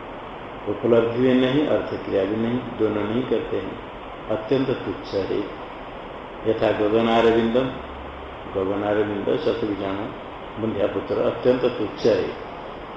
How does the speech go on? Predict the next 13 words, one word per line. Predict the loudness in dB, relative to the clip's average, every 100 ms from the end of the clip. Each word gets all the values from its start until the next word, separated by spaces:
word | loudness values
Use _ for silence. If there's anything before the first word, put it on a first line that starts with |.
| -12 -10 2
कभी | 4 6 8
भी | 10
उसकी | 8 6 4
उपलब्धि | 4 8 8 10 6
नहीं | 6 4 6
होती, | 4 2 -4 -6 -4
ना | -4
कोई | 0 0
कार्य | 2 2 4 2
करता | 2 0 0
है। | 0 0 -4 -6 -12 -12 -12 -14 -12 -12 -12 -12 -12 -12 -12 -10 2
करोति | 8 10 10 8
चैतत | 8 6 8 6 4